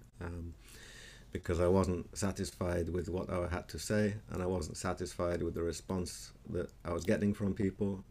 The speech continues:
and I wasn't satisfied with the places I was playing in. And then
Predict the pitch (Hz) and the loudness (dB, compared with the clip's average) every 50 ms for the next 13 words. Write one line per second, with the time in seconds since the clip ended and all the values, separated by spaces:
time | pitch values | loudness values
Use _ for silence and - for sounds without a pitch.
0 | - - - 82 87 90 90 98 98 87 90 80 82 - 95 82 - - 82 - | -16 -10 -6 -4 0 2 4 4 4 4 2 -2 -2 -4 -4 -4 -4 -4 -6 -4
1 | - 90 87 87 85 82 87 90 - 78 - 90 85 80 - 87 85 85 85 80 | -2 0 2 2 2 0 0 -2 -2 -2 0 0 0 0 -2 -4 -4 -4 -4 -4
2 | 80 - - 85 80 82 85 85 82 82 80 80 - - - - - - - - | -4 -4 -2 -2 -2 0 -2 -4 -4 -6 -8 -10 -14 -16 -20 -20 -20 -20 -20 -20
3 | - - - - - - - - - - - - - - - - 90 87 87 87 | -20 -8 -6 -6 -6 -6 -10 -16 -18 -18 -20 -20 -20 -12 -6 0 2 2 4 4
4 | 90 87 87 87 87 87 87 87 85 85 85 80 - | 4 4 4 4 4 2 2 0 0 -2 -4 -6 -10